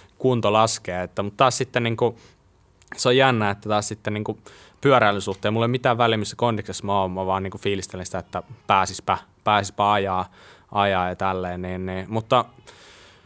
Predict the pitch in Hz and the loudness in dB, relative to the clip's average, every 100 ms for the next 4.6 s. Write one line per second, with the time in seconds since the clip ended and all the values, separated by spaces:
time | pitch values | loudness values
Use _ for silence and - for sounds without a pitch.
0 | _ _ - 139 170 156 113 110 139 135 | _ _ -4 2 6 6 4 2 4 4
1 | - - - 139 135 143 - 123 123 139 | -2 -20 2 4 6 2 2 -2 4 6
2 | 143 151 151 139 139 151 - 147 147 135 | 6 6 4 4 4 4 2 0 0 2
3 | 117 113 127 117 110 107 - 117 107 104 | 4 6 6 4 0 -6 -2 0 0 -4
4 | - 113 113 104 - | -2 2 2 0 -6